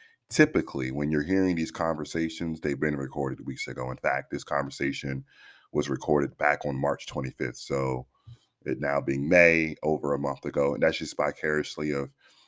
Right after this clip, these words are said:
putting content together. Um, when I first started this thing, um, I was probably recording an episode on Wednesday, and it was going out on Monday or Friday or the, you know, immediately. But as you grow a platform, you have to be smart about your time and record episodes and have content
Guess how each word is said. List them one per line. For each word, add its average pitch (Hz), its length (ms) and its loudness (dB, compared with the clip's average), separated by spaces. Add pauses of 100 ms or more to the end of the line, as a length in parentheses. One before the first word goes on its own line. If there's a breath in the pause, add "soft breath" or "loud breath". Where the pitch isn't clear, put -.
(280 soft breath)
putting 87 420 6
content 87 480 4
together. 87 540 4 (400 soft breath)
Um, 73 320 0
when 73 120 2
I 73 60 0
first 101 260 4
started 95 240 8
this 90 160 -2
thing, 107 300 0 (440 soft breath)
um, 76 320 2
I 76 40 4
was 76 120 0
probably 85 280 4
recording 85 300 4
an 82 80 2
episode 87 380 -2
on 73 140 -2
Wednesday, 110 440 0 (160)
and 76 120 -4
it 76 60 -4
was 71 160 -4
going 82 280 0
out 101 340 2
on 69 300 -6 (500)
Monday 101 360 2
or 76 140 0
Friday 104 420 4
or 69 120 -4
the, 69 160 -10
you 78 120 -6
know, 67 180 -6
immediately. 98 640 -2 (500 soft breath)
But 101 220 10 (480)
as 78 160 0
you 78 80 -2
grow 82 200 8
a 78 40 6
platform, 113 880 2
you 78 180 -6
have 73 200 0
to 76 120 -4
be 71 140 -6
smart 87 360 2
about 76 260 -2
your 71 120 -6
time 92 520 0
and 69 180 -10
record 78 340 -2
episodes 78 500 -4
and 71 120 -10
have 69 180 -4
content 69 500 -8